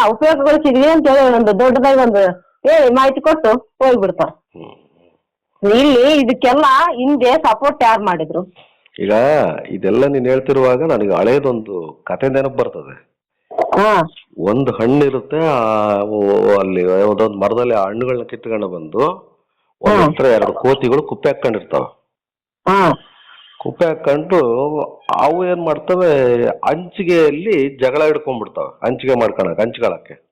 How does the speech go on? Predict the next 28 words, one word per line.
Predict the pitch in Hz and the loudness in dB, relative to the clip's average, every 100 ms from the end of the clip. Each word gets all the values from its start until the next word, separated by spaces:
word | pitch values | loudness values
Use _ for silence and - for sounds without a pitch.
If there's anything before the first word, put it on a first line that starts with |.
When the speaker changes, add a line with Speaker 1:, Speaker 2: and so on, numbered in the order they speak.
| _ _ _ _ _ - | _ _ _ _ _ -4
Speaker 1:
ಹಾ. | 202 190 170 _ _ _ _ | 0 0 -2 _ _ _ _
Speaker 2:
ಅವಾಗ | - 135 180 190 202 | -4 0 0 0 0
ಒಂದು | 180 135 | 0 0
ನರಿ | 135 170 208 | 0 0 0
ಬರುತ್ತೆ | 165 - - - - - | -2 -4 -6 -20 -18 -6
ಅಲ್ಲಿಗೆ. | 95 80 73 - _ _ _ _ _ _ _ | -4 -4 -8 -16 _ _ _ _ _ _ _
Speaker 1:
ಹೌದು. | 180 190 202 165 - - 113 | 0 2 2 0 -4 -4 0
Speaker 2:
ನರಿ | 127 165 190 | 2 2 2
ಬರುತ್ತೆ, | 165 135 - | 0 -2 -2
ಅದು | 175 165 175 160 | 0 0 0 2
"ಏ, | 165 | 2
ನಾನ್ | 143 151 | 0 0
ಹಂಚ್ಕೊಡ್ತೀನಿ | 160 151 - 147 - 127 | -2 -4 -4 -6 -4 -6
ತಡಿ" | 131 123 113 - _ _ _ _ _ - | -4 -2 -4 -8 _ _ _ _ _ -4
ಅಂತ | 127 120 | -2 2
Speaker 1:
ಹ್ಮ್. | 101 180 | 2 4
Speaker 2:
ಹೇಳಿ | 175 90 95 135 | 2 0 -4 -4
ಅದು | - 127 | -4 -4
ತೂಕಕ್ಕೆ | 143 151 147 160 160 | -2 -2 0 -2 -2
ನಿಂತ್ಕೊಳತ್ತೆ. | 151 131 117 87 - - - | -4 -2 -4 -4 -12 -6 0
ಎರಡು | 120 139 143 123 | 2 2 2 0
ಆ | 117 | -2
ಕಡೆಗೆ | 113 127 120 117 | -4 -2 -2 0
ಹಾಕಿ | 117 113 - 71 _ _ - | -2 -4 -8 -12 _ _ -2
ಒಂದ್ | 131 | -2
ಕಡೆಗೆ | 135 120 151 147 | 0 -2 -2 0
ಜಾಸ್ತಿ | 120 143 143 | 0 0 -2
ಬರುತ್ತೆ. | 107 85 - _ | -4 -4 -12 _